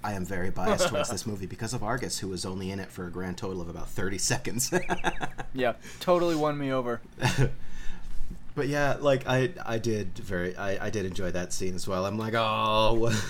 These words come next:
Speaker 1: <laughs> like, the dog comes up to him all wagging his tail. I'm like, "Oh." <laughs> But yeah,
Speaker 2: Like,
Speaker 1: it,
Speaker 2: I love dogs
Speaker 1: that
Speaker 2: so much.
Speaker 1: Yeah. <laughs> Yeah, we are, we are very much dog people. But, uh, I think that just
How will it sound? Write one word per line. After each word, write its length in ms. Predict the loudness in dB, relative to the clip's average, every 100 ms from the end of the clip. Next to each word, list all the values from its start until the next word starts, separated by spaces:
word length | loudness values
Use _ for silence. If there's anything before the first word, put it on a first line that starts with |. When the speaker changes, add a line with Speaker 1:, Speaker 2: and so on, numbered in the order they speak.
| 2 2
Speaker 1:
<laughs> 40 | 0
like, 200 | 0 2
the 80 | 2
dog 240 | 2 2
comes 180 | 2 0
up 120 | 0
to 80 | -2
him 80 | -2
all 120 | -2
wagging 240 | -2 -2
his 120 | -2
tail. 180 | -2 -2
I'm 80 | -2
like, 100 | -2 -2
"Oh." 140 | -4
<laughs> 1400 | -6 -8 -10 -16 -18 -12 -6 -4 -2 -2 -2 -2 2 4 4
But 100 | 2
yeah, 60 |
Speaker 2:
Like, 100 | 4
Speaker 1:
it, 80 | 4
Speaker 2:
I 60 | 2
love 260 | 0 -4 -4
dogs 160 | -2
Speaker 1:
that 120 | -2 -2
Speaker 2:
so 160 | -6
much. 380 | -2 -2 0 0
Speaker 1:
Yeah. 260 | 2 2 0 -6 -10 -4
<laughs> 80 | -4 -4 -10 -8 -6 -4 -6 -6 -8 -10 -10 -12 -6
Yeah, 260 | -2 -2
we 160 | 0 0
are, 240 | 0 -2
we 140 | -2 -4
are 100 | -4
very 240 | -6 -6
much 260 | -6 -8 -10
dog 220 | -12 -10
people. 320 | -8 -8 -6 2 2 2 -2 -4 -2 0 0
But, 200 | 0 -2
uh, 220 | -4 -4 -8 -18 -20 -20 -18 -16 -10 -4 4 6
I 80 |
think 180 | 6 4
that 160 | 2 4
just 260 | 4 4